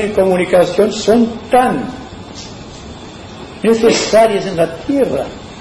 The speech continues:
como el aire que estamos respirando. Y todo está tan realmente puesto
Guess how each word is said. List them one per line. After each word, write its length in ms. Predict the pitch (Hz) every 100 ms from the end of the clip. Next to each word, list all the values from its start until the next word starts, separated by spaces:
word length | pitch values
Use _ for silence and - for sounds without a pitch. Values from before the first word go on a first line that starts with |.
| - - - - - - - - - - - -
como 220 | 170 180
el 120 | 170
aire 300 | 196 240 240
que 80 | 220
estamos 500 | 180 - 247 233 180
respirando. 600 | 185 - - 202 202 123 92 - - - - - - - - - - - - - - - - - - - - -
Y 240 | 160 165 160
todo 280 | - 269 254
está 540 | - - 208 175 - -
tan 240 | 262 262
realmente 1040 | 214 208 208 202 190 190 165 123 - 95 - - - - - - - - - - - - - - - - - - - - - -
puesto 560 | 240 202 - - -